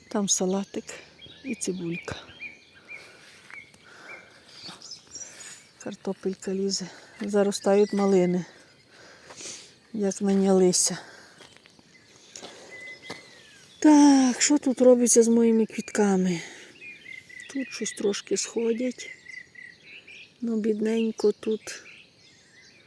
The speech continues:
теж сходять. Тут романець зійшов.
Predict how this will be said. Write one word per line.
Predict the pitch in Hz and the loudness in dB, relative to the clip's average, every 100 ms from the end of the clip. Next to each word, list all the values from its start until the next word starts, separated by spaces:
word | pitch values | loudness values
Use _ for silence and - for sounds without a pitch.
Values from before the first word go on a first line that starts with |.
| - - - - _ - | -20 -20 -20 -20 _ -2
теж | 202 208 226 | 0 0 0
сходять. | - - 247 233 240 - - - - - _ - - - - - - - - - - - - | -2 0 2 4 0 0 -12 -18 -20 -20 _ -20 -20 -20 -20 -20 -20 -20 -20 -20 -20 -20 -6
Тут | 202 208 202 | -4 -2 0
романець | 196 196 196 196 190 | 0 0 0 0 0
зійшов. | 180 180 - 190 214 | 0 0 0 2 2